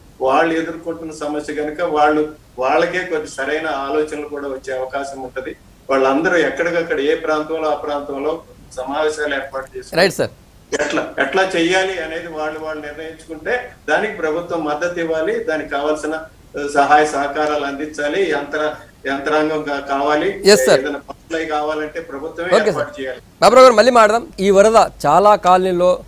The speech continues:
Speaker 2: ఇంతకుముందు చెప్పినట్టు నూట నలభై నాలుగు కా-, కాలనీలు ఇంకా కూడా నీళ్ళలో ఉన్నాయి. వాళ్ళందరికీ కూడా తినడానికి తిండి, నీళ్లు, పాలు ఏం దొరకనటువంటి పరిస్థితి ఉంటే ఇక కొన్ని, ఆ, వ్యాపారుల పరిస్థితి కూడా చాలా దయనీయంగా ఉంది.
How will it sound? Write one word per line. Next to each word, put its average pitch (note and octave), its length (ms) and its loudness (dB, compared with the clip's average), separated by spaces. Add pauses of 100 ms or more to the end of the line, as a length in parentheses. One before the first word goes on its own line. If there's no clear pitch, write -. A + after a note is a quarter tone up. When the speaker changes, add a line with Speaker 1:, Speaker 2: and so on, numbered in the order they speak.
(180)
Speaker 2:
ఇంతకుముందు D3+ 920 0
చెప్పినట్టు D#3+ 420 -6
నూట E3 220 -2
నలభై D3 360 -4
నాలుగు C#3 400 -4 (120)
కా-, C#3+ 420 -2
కాలనీలు F#3+ 280 4
ఇంకా D#3 180 -4
కూడా E3 180 -4
నీళ్ళలో D3+ 360 -4
ఉన్నాయి. C#3 360 -10 (380)
వాళ్ళందరికీ E3 380 0
కూడా E3+ 140 -2
తినడానికి D3+ 460 -6
తిండి, D#3 460 -6
నీళ్లు, D#3+ 680 -4
పాలు E3 380 0
ఏం F#3 220 2
దొరకనటువంటి E3 380 -4
పరిస్థితి C#3+ 240 -8
ఉంటే C#3 360 -6 (240)
ఇక F#3+ 120 0
కొన్ని, G#3 340 2
ఆ, E3 240 2
వ్యాపారుల G3+ 460 6
పరిస్థితి G3+ 300 -4
కూడా G#3 240 2
చాలా E3+ 160 4
దయనీయంగా E3 480 0
ఉంది. E3+ 280 -4